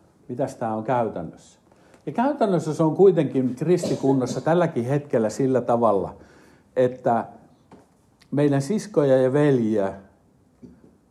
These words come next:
vainotaan, he eivät turvaudu väkivaltaan, vaan he rakastavat, uhrautuvat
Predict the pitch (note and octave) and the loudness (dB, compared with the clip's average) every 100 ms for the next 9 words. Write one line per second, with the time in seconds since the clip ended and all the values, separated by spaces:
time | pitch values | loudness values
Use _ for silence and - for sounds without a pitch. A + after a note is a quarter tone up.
0 | _ _ _ _ _ - C3+ F3 F#3+ F#3 | _ _ _ _ _ 0 2 2 0 0
1 | E3+ D3 C3 B2 E3 E3 D3 C#3 - F3+ | 0 0 0 2 4 6 4 0 2 2
2 | D3 B2+ A2 A#2+ E3+ E3+ F3+ C#3 C3 A#2+ | 4 2 2 0 0 0 -2 0 0 0
3 | A#2+ A#2 G#2 G2+ G2+ B2 G#2+ F#2 G2 F#2 | -2 -2 -2 -4 -8 -4 -4 -6 -12 -6
4 | C#3+ D3 D3+ - - A#2+ A2+ - C3+ A#2+ | -6 -4 -6 -6 -8 -6 -8 -8 -6 -6
5 | B2 G#2 G#2 G2+ G2 F#2 - | -4 -4 -4 -4 -6 -6 -12